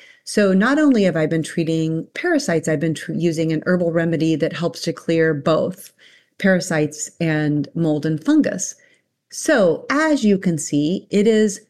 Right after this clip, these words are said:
totally natural that I would be feeling fatigued. When you know, when you understand and you've got the, you know,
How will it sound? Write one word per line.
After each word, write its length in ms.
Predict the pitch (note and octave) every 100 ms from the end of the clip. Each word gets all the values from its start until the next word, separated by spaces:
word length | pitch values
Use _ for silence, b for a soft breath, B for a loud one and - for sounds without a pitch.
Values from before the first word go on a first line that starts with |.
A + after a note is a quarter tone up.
| _ _ _
totally 840 | - - E4+ F#4+ G4+ G4 C4 G#3
natural 640 | F3+ D#3 D3 - E3+ E3 D#3+
that 200 | F3 -
I 240 | E3 A3+
would 180 | A3 A#3
be 200 | F3+ F3+
feeling 520 | F3+ - D#3 D#3+ D#3+
fatigued. 800 | F3+ A#3 A3+ - G4+ - - - - B B B B B
When 220 | - C#4
you 160 | C#4 C#4
know, 560 | C4+ C4+ D#4+ F#4 F#4 -
when 160 | G#3
you 140 | B3+ C4
understand 880 | B3+ D4 F#4 E4 - G3 G3 A3 G#3+
and 120 | F#3+
you've 160 | F3+
got 300 | F#3 F3 -
the, 460 | - E3+ E3 E3 E3 b b b b _ -
you 140 | F#3+
know, 360 | F3 D#3+ D#3+